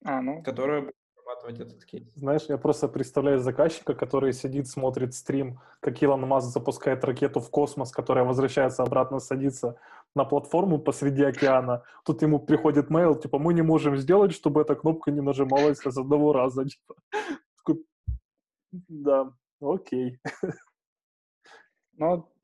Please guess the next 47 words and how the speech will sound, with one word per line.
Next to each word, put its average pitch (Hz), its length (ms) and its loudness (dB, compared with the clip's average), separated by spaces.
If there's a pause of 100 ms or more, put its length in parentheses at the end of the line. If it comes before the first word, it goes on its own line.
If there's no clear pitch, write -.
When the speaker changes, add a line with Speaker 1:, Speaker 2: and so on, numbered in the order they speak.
(100)
Speaker 1:
я, 170 240 0
собственно, 156 480 -4
когда 147 260 -6
столкнулся 147 520 -6
с - 120 -12
React 143 340 -6
Native, 143 580 -6
я 143 360 -4
этим 143 380 -12 (100)
и 147 100 -10
занимался, 143 600 -6
что - 180 -16
если 143 400 -10
где-то 139 800 -8 (180)
был 151 300 -4
порог 151 520 -4
или 143 200 -6
где-то 143 340 -6
был 143 300 -6
issue, 147 420 -4
который 143 680 -8 (320)
команда 143 400 -6
React 139 240 -2
Native 143 360 -6
не 143 80 -8
рассматривала, 143 760 -4 (360)
вот 139 200 -4
тут 175 160 -4
как - 180 -6
раз 151 180 -4
я 147 140 0
и 143 40 -4
входил 135 420 -6
в 131 40 -14
роль. 139 260 -8
Меня 139 240 -8
пинговали 143 600 -2
и - 20 -4
говорят: 139 460 -2
«Вот 180 280 -2
у 151 60 -2
нас, 151 160 -4
типа, 143 240 -6
такая 151 320 0
штука - 320 -6
не 143 120 0
работает, 143 540 0